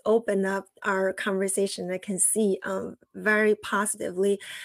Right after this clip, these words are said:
So from technology to what I'm doing, uh, long story short, it's because of the work I do, uh, with digital, digitalization, digital marketing, and all the things that I can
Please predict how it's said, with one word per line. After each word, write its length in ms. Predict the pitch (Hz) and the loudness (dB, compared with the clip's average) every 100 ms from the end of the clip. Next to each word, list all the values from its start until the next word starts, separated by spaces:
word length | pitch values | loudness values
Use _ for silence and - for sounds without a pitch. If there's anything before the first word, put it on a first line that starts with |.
| - - | -10 0
So 280 | - 220 | 4 4
from 280 | 202 233 220 | 4 2 2
technology 800 | 214 240 208 214 226 247 240 262 | 0 0 2 2 2 2 0 -2
to 200 | - 226 | 0 2
what 220 | 196 202 | 2 2
I'm 160 | 202 196 - | 0 -2 0
doing, 440 | 262 262 208 202 - - - - | 0 4 2 0 -4 -16 -20 -2
uh, 380 | 214 220 214 208 - _ _ | 2 4 4 2 -2 _ _
long 280 | 202 247 277 | 4 4 4
story 500 | 269 - 214 208 208 | 2 4 4 6 4
short, 680 | 185 - - 269 220 190 190 | 2 -2 2 4 4 4 2
it's 240 | 202 196 - | -2 -4 0
because 540 | 220 - - 277 262 | 0 0 0 2 2
of 280 | 220 208 - _ _ _ _ | 2 -2 -8 _ _ _ _
the 100 | 208 | 2
work 260 | 185 208 214 | 4 4 2
I 120 | 220 | 0
do, 480 | 196 196 190 196 185 | 2 2 4 2 0
uh, 340 | 202 196 185 - | 0 0 -2 -2
with 220 | 196 196 - | -2 0 0
digital, 600 | 190 196 196 190 185 - - - - | 0 0 0 0 -2 -4 -16 -6 2
digitalization, 1080 | 220 175 202 196 185 233 254 - 202 196 | 2 4 2 2 4 4 4 2 2 2
digital 300 | 202 196 196 | 2 0 -2
marketing, 640 | 185 220 254 247 220 208 202 | 0 2 2 4 4 4 2
and 120 | - | 0
all 160 | 214 247 | 0 2
the 100 | 285 | 2
things 280 | 277 262 233 | 2 2 2
that 140 | 202 | 0
I 120 | 208 | 0
can 300 | - 208 196 | 0 0 -2